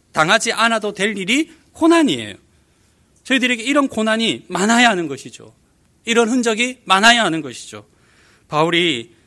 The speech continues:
갈라디아서에서 "내 몸에 예수 그리스도의 흔적을 가졌다." 이렇게 이야기하는데 그 흔적이 뭐예요?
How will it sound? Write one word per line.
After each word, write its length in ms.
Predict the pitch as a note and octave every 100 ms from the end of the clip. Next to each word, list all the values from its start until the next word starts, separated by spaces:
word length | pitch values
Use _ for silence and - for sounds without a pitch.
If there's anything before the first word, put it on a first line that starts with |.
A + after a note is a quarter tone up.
| _
갈라디아서에서 760 | - D3 D#3 E3+ E3 D#3+ C#3+ D3
"내 120 | D3+
몸에 240 | F3 E3+
예수 180 | D3+ -
그리스도의 280 | F3 E3 F3+
흔적을 500 | F#4 G#4 F#4 A#3+ G3+
가졌다." 520 | E3+ C3+ - G#2+ - -
이렇게 280 | F#3 - C3
이야기하는데 760 | B2+ C#3 D3 B2+ C3 E3+ C4 - _
그 200 | - A#3+
흔적이 340 | C4+ B3+ A3+ G3+
뭐예요? 420 | C3 C3 E3